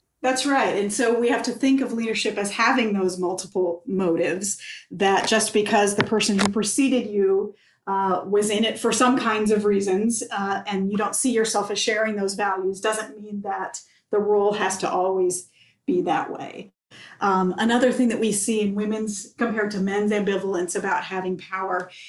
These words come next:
is the interpersonal or social aspect. So women talk about, you know, if I take the job or if I pursue the opportunity,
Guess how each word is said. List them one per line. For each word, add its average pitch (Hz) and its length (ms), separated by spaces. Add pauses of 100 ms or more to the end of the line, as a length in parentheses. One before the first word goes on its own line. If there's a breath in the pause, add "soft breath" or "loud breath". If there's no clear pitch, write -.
(160 loud breath)
is 208 420
the 202 440
interpersonal 247 600
or 196 140
social 196 420
aspect. - 580
So 190 440 (280 loud breath)
women 214 400
talk 208 340
about, 190 540 (300 soft breath)
you 202 100
know, 185 80
if 190 120
I 185 80
take 285 300
the 269 80
job 233 400
or 202 140
if 196 120
I 190 120
pursue 269 920
the 226 160
opportunity, 208 1000